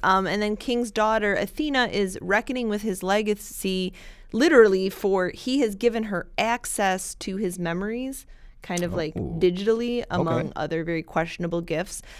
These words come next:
Speaker 1: And now with climate change is raging, <laughs> just tearing things apart on the land, and Athena has come to believe that saving the planet and its shareholders, 'cause that's what people are called now. We're not citizens,
Speaker 2: Of
Speaker 1: we're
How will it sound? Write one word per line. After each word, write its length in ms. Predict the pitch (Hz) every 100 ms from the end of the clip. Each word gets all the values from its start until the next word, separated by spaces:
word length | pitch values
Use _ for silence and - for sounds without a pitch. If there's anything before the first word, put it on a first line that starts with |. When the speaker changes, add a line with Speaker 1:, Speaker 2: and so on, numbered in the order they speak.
| - -
Speaker 1:
And 160 | 208 208
now 280 | 208 208
with 280 | 196 185 180
climate 420 | - 190 202 233 226
change 340 | 277 247 254
is 120 | 302 262
raging, 680 | 180 165 170 233 190 240 -
<laughs> 40 |
just 280 | 208 196 - - - - -
tearing 400 | - 196 220 233
things 280 | 226 240 254
apart 380 | 226 240 214 -
on 120 | 190
the 60 | 240
land, 380 | 226 202 202 202
and 100 | -
Athena 460 | 208 202 240 247 262
has 180 | 277 233
come 240 | - 240
to 100 | 233
believe 360 | 208 208 208 202
that 180 | 185 -
saving 480 | - 240 262 254 233
the 80 | 208
planet 680 | - 233 233 226 208 202 - - - -
and 280 | - 196 196
its 320 | 190 175 - - -
shareholders, 800 | - 220 214 180 156 156 214 -
'cause 120 | - 180
that's 220 | 175 -
what 120 | 175
people 240 | 156 170 175
are 100 | 165
called 280 | - 156 165
now. 320 | 185 208 220
We're 60 | 170
not 180 | 165 -
citizens, 420 | - 156 175 185
Speaker 2:
Of 40 |
Speaker 1:
we're 60 | 185